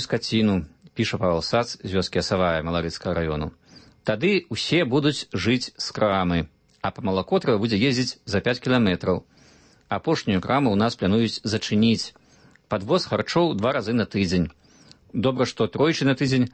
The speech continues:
прыходзіць аўталаўка з Берасця. Адтуль возяць хлеб яшчэ цёплы. Але гандляроў апошнім часам стала значна меней. Дзяржава заціскае. Многія свае крамы згарнулі. Розныя зачэпкі прыдумляюць, абы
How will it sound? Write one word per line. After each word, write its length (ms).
прыходзіць 480
аўталаўка 480
з 160
Берасця. 560
Адтуль 480
возяць 400
хлеб 240
яшчэ 240
цёплы. 480
Але 160
гандляроў 560
апошнім 320
часам 320
стала 320
значна 320
меней. 480
Дзяржава 480
заціскае. 720
Многія 340
свае 240
крамы 320
згарнулі. 720
Розныя 320
зачэпкі 500
прыдумляюць, 720
абы 340